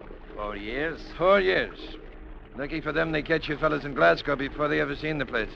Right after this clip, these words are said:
Speaker 1: Oh, it can't be so bad. Those are fair-looking buildings there on the bank.
Speaker 2: Fair-looking buildings? Hey, what's that helm?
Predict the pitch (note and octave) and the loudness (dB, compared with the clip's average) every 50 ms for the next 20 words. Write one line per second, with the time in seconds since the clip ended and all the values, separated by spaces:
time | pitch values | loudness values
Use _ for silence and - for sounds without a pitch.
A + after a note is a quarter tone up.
0 | - G2+ G2 F#2+ F2+ F2 - G#2 G2 F#2+ F2+ F#2+ F2+ - - G2 G2 G2+ G2+ G2+ | -10 -12 -10 -10 -10 -10 -10 -10 -8 -8 -10 -10 -12 -10 -8 -2 2 4 6 6
1 | G2+ G2+ - - - - - - - - - - - - A2 A2 G#2 A2 G#2 - | 4 2 -2 -10 -14 -14 -14 -14 -14 -14 -14 -14 -10 -8 -8 -4 -4 -6 -4 -2
2 | C3 C3 B2+ B2+ C3 B2+ - C3 C3 A#2 D#3 F#3 G3+ D#3+ D#3+ C#3+ A#2+ F#2 G#2+ G#2 | 2 2 4 4 4 2 2 0 2 2 4 2 2 2 2 0 0 2 0 2
3 | G2+ G#2+ G#2 G2+ G2+ - G2+ G#2+ B2+ C#3 C#3 C3 C3 - - C#3+ F3+ A3+ A#3+ A#3 | 2 2 2 0 0 2 4 4 4 2 0 -2 -6 -4 0 4 4 6 6 4
4 | F3 F3+ E3 D3+ E3 G3+ A#3+ B3+ C#4 C#4 - - - - - - - - - - | 2 2 0 2 4 4 4 2 0 -6 -10 -12 -12 -12 -12 -14 -14 -14 -14 -14
5 | - - - - - D#3+ G3+ A#3 C4 D#4 D4 - - - C#4 C#4 A#3+ B3+ C4 A#3 | -14 -14 -14 -6 -2 0 4 8 10 10 10 10 8 6 6 8 8 8 8 6
6 | - | 4